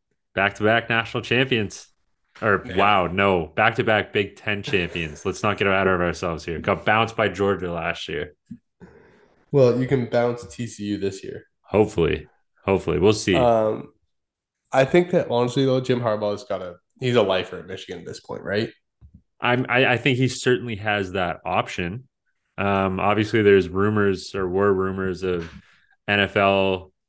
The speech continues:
Speaker 1: you know, N F L interest swirling, which rightfully so. He's built a, a winning program and made them a lot more relevant than they have been in years past.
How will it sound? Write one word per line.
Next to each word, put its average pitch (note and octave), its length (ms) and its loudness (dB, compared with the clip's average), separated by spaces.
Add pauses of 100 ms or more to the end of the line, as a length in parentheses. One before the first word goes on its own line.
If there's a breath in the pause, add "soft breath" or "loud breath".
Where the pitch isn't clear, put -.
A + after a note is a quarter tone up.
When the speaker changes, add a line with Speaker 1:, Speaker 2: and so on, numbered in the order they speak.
Speaker 1:
you F#2 120 -6
know, E2+ 140 -2
N F#2+ 160 0
F F#2+ 160 0
L F#2+ 140 4
interest F2+ 420 -4
swirling, F#2 500 2
which G2 280 2
rightfully G2+ 360 4
so. G#2 280 2
He's G2+ 140 2
built F#2+ 340 -2
a, F#2+ 260 -4
a F#2 60 -6
winning F#2 260 -6
program G2+ 520 0
and F#2 280 -6
made F#2 240 0
them F2+ 320 -4 (380 soft breath)
a F#2+ 60 -2
lot F#2+ 200 2
more F#2+ 140 0
relevant F#2 420 0
than F2+ 100 -8
they F2 100 -4
have F2+ 280 -4
been F#2 260 -2
in F2 200 -8
years F2 280 0
past. F#2 460 -4